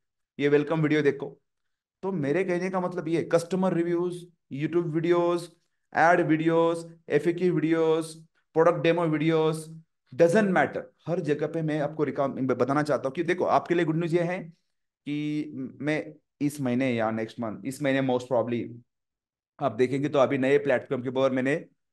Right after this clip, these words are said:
वीडियो मार्केटिंग के अंदर कुछ भी कंटेंट नहीं डाले, मैंने माइग्रेट किया ही नहीं पुराना वाला। मैं दो हज़ार चौबीस का सब कुछ नया ब्रांड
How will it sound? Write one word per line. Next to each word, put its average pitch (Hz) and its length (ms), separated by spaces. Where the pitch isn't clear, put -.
वीडियो 160 340
मार्केटिंग 156 400
के 165 60
अंदर 160 160
कुछ 165 180
भी 170 100
कंटेंट 135 340
नहीं 123 100
डाले, 92 240
मैंने 143 180
माइग्रेट 143 360
किया 135 160
ही 135 60
नहीं 131 140
पुराना 110 300
वाला। 80 200
मैं 156 480
दो 139 80
हज़ार 143 280
चौबीस 131 380
का 135 380
सब - 360
कुछ 180 260
नया 131 340
ब्रांड 120 460